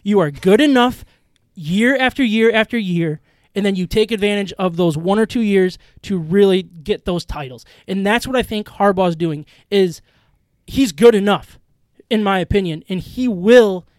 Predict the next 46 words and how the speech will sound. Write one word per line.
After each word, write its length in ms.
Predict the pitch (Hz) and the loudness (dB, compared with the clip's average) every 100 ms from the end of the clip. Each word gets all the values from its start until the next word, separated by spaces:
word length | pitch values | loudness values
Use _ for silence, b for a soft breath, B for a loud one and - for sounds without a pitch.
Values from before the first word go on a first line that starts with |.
| _ | _
eventually 500 | 202 208 226 - 247 | -4 -2 -4 -2 -4
win 380 | 202 160 196 233 | -4 -4 -2 -2
a 60 | 214 | -2
Big 160 | 226 | -2
Ten 140 | 247 233 | -4 -4
title 300 | 196 196 185 | -2 -2 -2
by 180 | 185 | -2
default. 520 | 208 247 - 311 208 _ _ _ - | -4 -6 -2 -2 -2 _ _ _ -6
And 160 | 202 196 | -2 0
that's 180 | 233 | 0
what 140 | 277 247 | -2 0
Michigan 320 | 247 226 247 | 0 0 -4
fans 260 | - 240 202 | -4 -6 -4
need 140 | 226 | -2
to 80 | 196 | 0
realize, 420 | 214 226 190 175 | 0 0 0 -2
is 220 | 196 180 | -6 -4
that 180 | 190 220 | -2 -2
is 120 | 208 | 0
what 120 | 247 | -2
Michigan 400 | 214 226 202 220 220 | -2 -4 -4 -6 -2
is 260 | 220 196 | 0 0
as 160 | 202 190 | -2 -4
a 80 | 185 | -4
program. 360 | 196 156 156 - b | -6 -8 -10 -16 b
They 140 | b 302 | b 0
are 80 | 277 | 2
not 320 | 233 262 214 | 2 0 0
Ohio 260 | 185 185 | 0 0
State. 300 | 156 - 147 b b | -2 -8 -14 b b
They 140 | 233 294 | 0 2
are 60 | |
not 300 | 262 262 302 | 4 4 4
Alabama. 500 | 214 190 170 165 165 - b | 2 0 0 -2 -4 -8 b
They 100 | 220 | 2
are 100 | 220 | 2
not 260 | 185 208 277 | 2 2 0
Clemson 400 | - 254 - 196 | -2 -4 -2 -4
right 160 | 175 175 | -6 -6
now. 220 | 156 139 b b | -10 -10 b b
But 100 | 277 | -2
look, 260 | 302 269 - - _ _ - | 2 0 -2 -20 _ _ -4
everybody 320 | 226 294 294 | -2 0 0
has 180 | 254 262 | 0 0
their 140 | 240 226 | 2 2
ups. 180 | 220 | 0